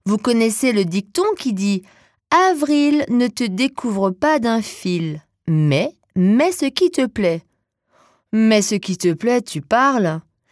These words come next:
Cette année, inutile de ranger vos vêtements d'hiver. Un jour, il pleut et les températures tombent à deux degrés. Le lendemain, on atteint les vingt-cinq degrés. Quelle époque !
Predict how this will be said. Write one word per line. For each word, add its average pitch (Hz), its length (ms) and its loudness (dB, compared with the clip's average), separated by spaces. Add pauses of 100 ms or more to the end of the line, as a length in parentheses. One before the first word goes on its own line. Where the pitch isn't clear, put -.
(140)
Cette 240 320 -4
année, 277 520 2 (280)
inutile 320 680 2
de 233 100 0
ranger 247 520 0
vos 226 160 -2
vêtements 202 420 0
d'hiver. 208 600 -2 (840)
Un 233 180 2
jour, 202 280 0
il 196 160 0
pleut 359 340 0 (300)
et 254 100 2
les 240 160 2
températures 240 840 0
tombent 247 400 0
à 170 120 2
deux 226 300 -2
degrés. 214 480 -2 (720)
Le 269 120 4
lendemain, 285 540 4 (360)
on 311 180 4
atteint 311 260 2
les 320 160 4
vingt-cinq 330 540 2
degrés. 226 520 -2 (720)
Quelle 294 200 2
époque ! 262 560 -2